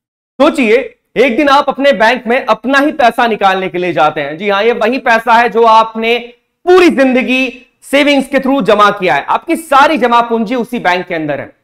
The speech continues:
जब आप उस बैंक के अंदर अपना पैसा निकालने के लिए जाते हैं, तो आप देखते हैं कि आपकी ही देश की सरकार ने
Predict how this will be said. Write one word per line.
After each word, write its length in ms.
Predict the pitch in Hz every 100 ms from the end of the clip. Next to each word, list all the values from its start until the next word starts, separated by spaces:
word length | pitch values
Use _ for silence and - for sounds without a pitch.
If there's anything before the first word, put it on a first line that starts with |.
| _ _ -
जब 100 | 165
आप 320 | 220 262 -
उस 120 | 262 190
बैंक 340 | 185 220 247
के 80 | 233
अंदर 220 | 190 202
अपना 220 | 202 214
पैसा 500 | 208 208 208 226 214 -
निकालने 440 | 196 254 277 269
के 100 | 269
लिए 120 | 247 208
जाते 280 | 196 190
हैं, 180 | 127 - _ _ _
तो 60 | 254
आप 120 | 277
देखते 360 | 196 233 240 254
हैं 140 | 269
कि 100 | 262
आपकी 500 | - 196 254 - 269
ही 140 | 269 294
देश 260 | 247 254
की 120 | 254
सरकार 480 | 262 247 208 220 226
ने 160 | 214